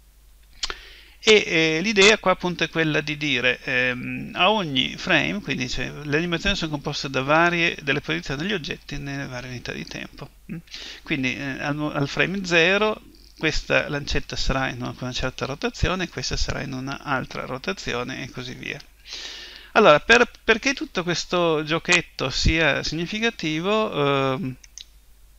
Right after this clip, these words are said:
e per controllare meglio il tutto, f-, linkiamo insieme questi oggetti.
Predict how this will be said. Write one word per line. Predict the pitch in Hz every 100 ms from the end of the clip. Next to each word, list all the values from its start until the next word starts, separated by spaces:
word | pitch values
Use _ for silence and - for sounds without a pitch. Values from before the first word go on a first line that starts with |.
| - -
e | 127
per | 127
controllare | 135 123 139 160 131
meglio | 156 139 123
il | 190 -
tutto, | 143 - - 202 190
f-, | - 226 - - -
linkiamo | 208 220 208 139 127 143
insieme | 139 - 117 123 131
questi | 127 - 139
oggetti. | 143 - - -